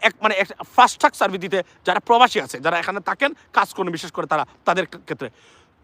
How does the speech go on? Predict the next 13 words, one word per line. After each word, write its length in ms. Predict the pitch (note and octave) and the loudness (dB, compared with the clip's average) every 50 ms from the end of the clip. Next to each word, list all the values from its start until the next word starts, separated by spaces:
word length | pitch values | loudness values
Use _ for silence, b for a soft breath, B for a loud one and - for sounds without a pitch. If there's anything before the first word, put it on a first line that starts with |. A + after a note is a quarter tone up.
| _ _ _ - | _ _ _ 2
এগুলো 240 | B3+ D4 G#4+ G#4 F#4+ | 4 4 6 4 2
যদি 160 | F4 E4 C#4 | 2 -2 -2
নিশ্চিত 340 | A#3 A3+ - - - G3+ B3 | -2 -2 -4 -6 -6 -6 0
করা 200 | A#3 G#3+ F3+ D#3+ F3 | 2 2 2 4 2
হয়, 160 | D3 A#2+ A2+ - _ _ _ _ _ _ _ | 0 -2 -4 -14 _ _ _ _ _ _ _
বিশ্বাস 440 | E3+ A3 - - - - F4+ B3+ - | -6 -6 -6 -4 2 2 2 2 2
করে, 160 | - G#3 F#3 F3 - - G3 | -2 -2 -2 -2 -2 -2 -4
এই 60 | G#3+ | 0
যে 60 | F#3+ | 0
একটা 180 | C#4+ - - C4+ | -2 0 0 0
কথা 120 | B3+ A3 G3+ | 2 2 2
বললাম 260 | F3 D#3 C#3 B2+ B2+ | 2 0 -2 -4 0
যে 100 | D#3+ | 0